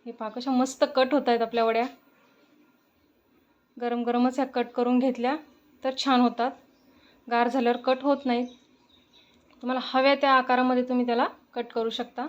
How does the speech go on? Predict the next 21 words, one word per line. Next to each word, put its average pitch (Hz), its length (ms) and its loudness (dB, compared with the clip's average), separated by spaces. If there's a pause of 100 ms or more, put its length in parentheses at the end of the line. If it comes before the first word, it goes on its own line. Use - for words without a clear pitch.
(680)
पण 262 140 -6
हे 254 160 0
फक्त 247 240 -8 (420)
पटकन 247 340 -4
करायचं 220 360 -4
आहे. 214 160 -10 (1000)
तर 247 40 -10
आपली 247 360 -6
इन्स्टंट 294 760 0
बेसन 254 420 6
बर्फी 240 380 -2 (280)
रेडी 226 400 0
आहे. 247 260 2 (420)
तुम्ही 262 140 -6
पाहू 262 240 2
शकता 262 300 -2
याची 254 260 0
किती - 960 -18 (120)
छान 254 220 0
दिसत 262 240 -2
आहेत 269 140 -2